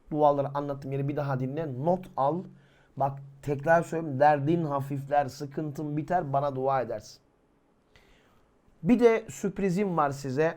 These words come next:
arkadaşlar. Kendimin de çok istifade ettiğim gerçekten büyük dualar. Hem ön yüzünde hem arka yüzünde. Bak, ben görün diye çıkarttım. Normalde gömleğin içinde ben. Bedenim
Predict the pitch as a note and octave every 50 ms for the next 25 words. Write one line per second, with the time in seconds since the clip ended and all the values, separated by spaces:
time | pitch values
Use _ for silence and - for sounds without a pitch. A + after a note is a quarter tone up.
0 | - - - C#3 C#3+ C#3 C#3 D3 C#3 C#3 C3+ C#3 - D3+ D#3 D#3 D3 _ - -
1 | F#3+ G3+ G3+ G3 F#3+ F#3+ F3 G3+ G3+ G3 A3 A#3+ A#3+ A3 G#3 F#3+ D#3+ D3+ C#3+ C#3+
2 | C#3 C#3 - - - - _ _ _ _ _ - - - D4 A3 - - - -
3 | E3 - - - E3+ D3 - D#3+ D3+ D3+ D3 D3 - C#3 D3 D3 C#3 - - -
4 | C3+ C3+ C3+ C3+ C3+ C#3 - - - - - _ _ - D#3 D#3 D#3+ D3 C3+ -
5 | D3+ B2+ A2+ - C#3+ C#3 C#3 C3+ B2 A#2+ A#2+ C3+ D#3 G#3 A#3+ B3 A3+ G#3+ G3 F#3
6 | E3+ - - - D3+ C#3+ - C3+ C3+ C3 C3 B2+ C3 - - - - _ _ _
7 | _ _ _ _ _ _ - F3 F3 F3 - D#3+ F3 F3+ F3 E3 D#3 C#3+ C#3 D3+
8 | D3+ D3 D#3 D#3+ E3 D#3 - C3 C#3 C#3 C#3 D#3 C3+ C3+ B2+ A#2+ B2 A#2+ A2+ A2
9 | A#2+ B2 B2 - - - - D3 C#3 C#3+ - - - - - - - - _ -
10 | - D3+ D#3+ E3+ E3+ F3 - - _ _ _ _ _ - B2 B2+ C#3+ F3+ G3 G#3
11 | G3 E3+ D3+ C#3+ D3 C#3+ C3+ - - - D3 D3+ - - G3 F3 F3+ E3+ E3 E3
12 | E3 F3 F#3 D#3 E3 D#3 D3 C#3 D3 E3+ F#3 E3+ D3 C3+ - - D3+ C#3 C3+ C#3
13 | C3+ A#2 G#2+ G2+ G2 G#2 B2+ B2+ B2 C3+ C3 B2+ B2+